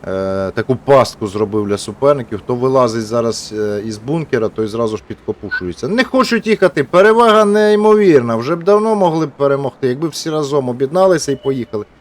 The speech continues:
Стоять, по одному виїжджають. Чудово. Це нам підходить. Таке я, до речі, неодноразово бував. Вже б, ну, сім три рахунок. Ну, чого стояти?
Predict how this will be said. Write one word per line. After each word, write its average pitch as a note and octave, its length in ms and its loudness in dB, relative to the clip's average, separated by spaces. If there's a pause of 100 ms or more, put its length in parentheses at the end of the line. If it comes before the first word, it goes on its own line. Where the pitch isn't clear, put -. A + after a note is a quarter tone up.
Стоять, G#3 600 4
по F#3+ 80 -2
одному F3 400 -4
виїжджають. G#2+ 580 -6 (100)
Чудово. B2+ 500 -10 (880)
Це F#3+ 80 -2
нам G3 160 2
підходить. A#2 500 -6 (1500)
Таке - 240 0
я, F3+ 80 6
до E3+ 120 2
речі, F3 240 0
неодноразово D3+ 640 0
бував. G#2 200 -2
Вже F#3+ 260 4
б, F#3+ 280 0
ну, F3+ 140 -2
сім F3 260 -4
три D3 220 0
рахунок. F#2+ 460 -8
Ну, G#2+ 80 -8
чого C3 300 -2
стояти? D#2+ 420 -12